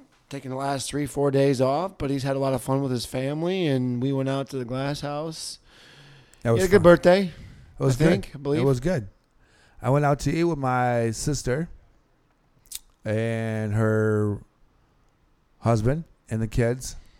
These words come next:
Speaker 2: my nieces and nephews. We went to Tupelo Honey, nice barbecue honey chicken restaurant with all types of different foods. I had the meatloaf, which was really good. It was
Speaker 1: Then you went out to dinner with your dad or lunch one day?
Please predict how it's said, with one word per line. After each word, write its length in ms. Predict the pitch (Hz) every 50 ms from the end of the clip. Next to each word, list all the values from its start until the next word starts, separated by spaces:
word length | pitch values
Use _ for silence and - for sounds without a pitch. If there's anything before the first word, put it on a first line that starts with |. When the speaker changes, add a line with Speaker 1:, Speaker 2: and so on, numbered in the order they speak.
| _ _ _
Speaker 2:
my 140 | 117 113
nieces 380 | 117 120 123 120 110 - 120 117
and 100 | 117 120
nephews. 500 | 120 117 113 - 123 120 123 127 123 113
We 80 | 117 117
went 220 | 117 120 117 110 -
to 440 | - 120 120 117 117 117 117 107 - - - - - _ - -
Tupelo 480 | - 151 151 - 156 156 151 143 147 131
Honey, 380 | 113 147 156 156 175 202 220 - - _ _ _ _ _ _ _
nice 380 | 131 117 113 117 117 113 - - - _ _
barbecue 480 | - 120 117 120 117 - - - 127 117
honey 460 | 117 123 120 120 120 120 120 117 107 - - _ _ - - - - - -
chicken 300 | - 120 127 139 131 123
restaurant 640 | 120 120 113 - - - 139 127 123 123 120 117 117
with 100 | 113 104
all 160 | 107 110 113 113
types 360 | - - - 120 117 107 -
of 180 | 117 107 - _ -
different 340 | 131 113 - 120 113 107
foods. 460 | - 120 120 120 127 123 - - - - - _ _ _ _ _ -
I 140 | - 110 120
had 160 | 135 147 131
the 60 | 120
meatloaf, 720 | 120 135 180 214 185 147 135 147 175 175 - - - - - - - - _ _ _ _ _ _ _ _ _ _ _ _ _ _ _ _ _ -
which 140 | 110 101
was 60 | 104 110
really 220 | 113 110 104 104
good. 300 | 101 107 107 104 120 131 131 123 127 -
It 60 | -
was 140 | 107 107 107
Speaker 1:
Then 100 | 151 156
you 80 | 151 147
went 140 | 147 143
out 100 | 139 139
to 80 | 120 123
dinner 180 | 131 131 139 135
with 100 | 135 135
your 80 | 139 131
dad 380 | 127 127 127 131 135 131 127 131
or 120 | 127 120
lunch 480 | 110 110 113 123 131 135 127 - - 143
one 200 | 135 131 127 123
day? 280 | 131 127 127 123 -